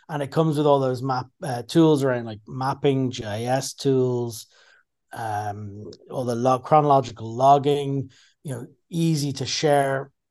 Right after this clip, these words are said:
situation reports or any other form, all your I C S forms and your incident action plan as P D Fs or by email. You can create public links to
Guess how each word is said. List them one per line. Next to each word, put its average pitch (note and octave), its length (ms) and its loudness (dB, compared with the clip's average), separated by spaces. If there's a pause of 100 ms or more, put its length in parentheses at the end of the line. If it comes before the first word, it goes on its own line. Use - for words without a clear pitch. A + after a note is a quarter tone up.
(320)
situation C#3+ 580 2
reports C3+ 380 0
or B2+ 80 -8
any C#3+ 280 0
other C3 180 2
form, D3 360 2
all D#3 140 6
your D3 120 6
I C#3+ 120 6
C - 260 -8
S C3 240 -8
forms C#3 320 -2
and A#2 60 -8
your B2 100 -4
incident B2+ 300 -8
action C3 320 -10
plan B2+ 360 -10 (560)
as B2+ 220 -10
P D#3 220 -2
D D3+ 120 6
Fs D3+ 300 6
or D3 60 -8
by G#2+ 200 -10
email. C#3+ 560 4
You C3 120 -6
can A2 120 -14
create - 300 -12
public A#2+ 360 -8
links C#3 400 -4
to A2 220 -12